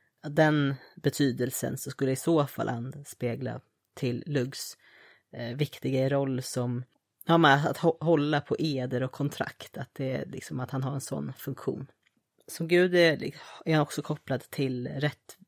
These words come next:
rättvisa och att han är en hård domare. Ibland kan han fälla domar väldigt snabbt.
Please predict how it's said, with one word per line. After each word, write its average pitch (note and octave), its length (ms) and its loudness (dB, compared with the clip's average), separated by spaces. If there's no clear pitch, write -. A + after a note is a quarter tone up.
rättvisa D3+ 880 -4
och C3+ 160 -4
att B2+ 120 -8
han C3+ 120 -4
är B2+ 140 -2
en C3 160 -4
hård E3 420 4
domare. D3 600 0
Ibland D3 420 0
kan D#3 80 0
han C#3+ 80 0
fälla C#3+ 260 0
domar C#3 260 -2
väldigt B2 300 -4
snabbt. - 600 -6